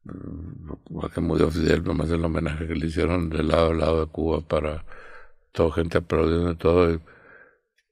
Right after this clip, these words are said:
y te das cuenta, Roberto, fíjate, te das cosas muy lindas. Eh,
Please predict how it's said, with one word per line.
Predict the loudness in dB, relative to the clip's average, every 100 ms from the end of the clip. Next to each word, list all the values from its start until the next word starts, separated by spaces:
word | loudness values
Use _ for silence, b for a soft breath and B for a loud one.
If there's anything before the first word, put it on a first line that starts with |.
| _ _ -2
y | 2 2
te | 2 -2
das | 0 0
cuenta, | 2 2 4 2
Roberto, | 2 0 0
fíjate, | 2 2 4
te | 4
das | 4
cosas | 4 4
muy | 2 0
lindas. | -2 -2 -8 -14 -20 _ -16 -8
Eh, | -2 -2 -2